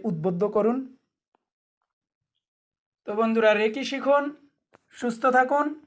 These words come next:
অন্যকে সুস্থ রাখুন। আর যদি অল্প টাকায় রেকি শিখতে চান, তাহলে আমাদের সাথে অবশ্যই যোগাযোগ করবেন।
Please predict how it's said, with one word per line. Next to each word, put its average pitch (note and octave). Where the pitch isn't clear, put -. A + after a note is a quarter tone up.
অন্যকে A3+
সুস্থ -
রাখুন। G#3
আর F#3
যদি F3
অল্প A3+
টাকায় F#3+
রেকি G3
শিখতে B3+
চান, B3
তাহলে F3+
আমাদের F3
সাথে F3
অবশ্যই F3
যোগাযোগ G#3+
করবেন। A3+